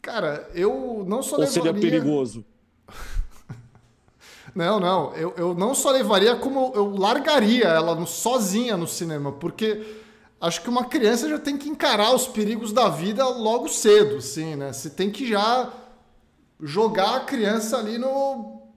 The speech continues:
Speaker 1: tá ligado? No, né? Na, na cova dos leões ali, velho. Então, assim, porra, é... eu assistiria, claro, porque eu quero assistir, né? Mas,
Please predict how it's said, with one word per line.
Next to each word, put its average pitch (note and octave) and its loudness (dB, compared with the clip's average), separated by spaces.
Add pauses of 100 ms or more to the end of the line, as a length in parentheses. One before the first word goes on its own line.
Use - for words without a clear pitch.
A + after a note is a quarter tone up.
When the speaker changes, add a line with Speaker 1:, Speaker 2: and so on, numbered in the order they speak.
(300)
Speaker 1:
tá G3 -6
ligado? G3 -2
No, E3+ -4 (400)
né? F3+ -4
Na, D#3 -6
na E3 -6
cova G#3 -2
dos A3 -4
leões G3+ 4
ali, D3 2
velho. C3 -2 (540)
Então, G3 -6
assim, A3+ -2
porra, D#3+ -2
é... D3 -4 (840)
eu F3 0
assistiria, A#3 0
claro, G#3 -2
porque - -8
eu F3 0
quero G#3+ -2
assistir, - -10
né? F#3+ -8 (420)
Mas, F3 -2